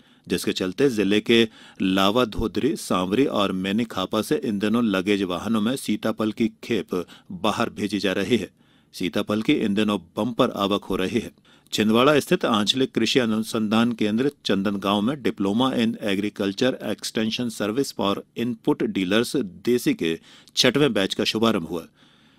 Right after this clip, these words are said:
इसमें विभिन्न विकास खंडों से प्रशिक्षण के लिए आए चालीस डीलर्स उपस्थित थे। उपसंचालक कृषि जितेंद्र कुमार सिंह ने डीलर्स को कृषि में सरसों क्षेत्र के विस्तार की अपील की। कोर्स में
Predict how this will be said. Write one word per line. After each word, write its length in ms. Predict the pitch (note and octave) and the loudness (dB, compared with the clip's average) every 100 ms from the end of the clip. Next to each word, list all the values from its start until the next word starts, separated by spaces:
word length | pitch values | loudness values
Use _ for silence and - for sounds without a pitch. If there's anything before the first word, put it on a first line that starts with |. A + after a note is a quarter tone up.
| _ | _
इसमें 260 | G#2+ G2+ C#3 | 0 2 2
विभिन्न 360 | C3 G2 A2+ A#2+ | 4 4 4 2
विकास 360 | G#2 G2+ G2 - | 0 0 -2 -2
खंडों 280 | F#2+ G2 | -4 -2
से 140 | G2+ C#3+ | -2 -4
प्रशिक्षण 540 | A2+ G2 A2 - B2+ | -4 -4 -4 -4 -4
के 80 | A#2 | -2
लिए 180 | G#2+ G2+ G#2 | 0 0 0
आए 220 | F#2 A2+ - | -2 -2 -2
चालीस 460 | G#2 G#2 A#2 A2+ | -2 2 0 0
डीलर्स 400 | G2+ G2+ F#2+ F#2+ | -6 -4 -4 -4
उपस्थित 480 | D#3 - A#2+ G2 - | -4 -2 -2 -4 -8
थे। 40 | - _ _ - _ - | -12 _ _ -20 _ -4
उपसंचालक 560 | A2 - A#2 A#2+ B2+ | -2 0 -2 0 0
कृषि 280 | - A#2+ - | 0 0 0
जितेंद्र 380 | D#3+ A2 G#2+ G#2 | 0 0 -2 -2
कुमार 280 | - G2+ F#2+ | -2 -2 -2
सिंह 220 | - G2+ | -2 -2
ने 140 | A#2 | -2
डीलर्स 380 | C#3+ G#2 G2 G2+ | 0 0 2 0
को 140 | - B2+ | -2 -2
कृषि 320 | A2 G#2+ A#2 | -2 0 0
में 140 | A2+ | -2
सरसों 380 | C3+ A#2+ G2+ A2+ | -2 -4 -4 -6
क्षेत्र 340 | G2 A2 F2+ A#2 | -4 -4 -4 -4
के 120 | G#2 | -4
विस्तार 380 | F#2 - G#2+ F#2 | -4 -4 -6 -4
की 120 | F#2 | -4
अपील 280 | E2+ A#2+ G2+ | -2 0 0
की। 200 | D#2+ D#2 _ - - - | -4 -14 _ -20 -20 -6
कोर्स 280 | - A2 A2 | 4 4 4
में 220 | A#2 C3 | 4 2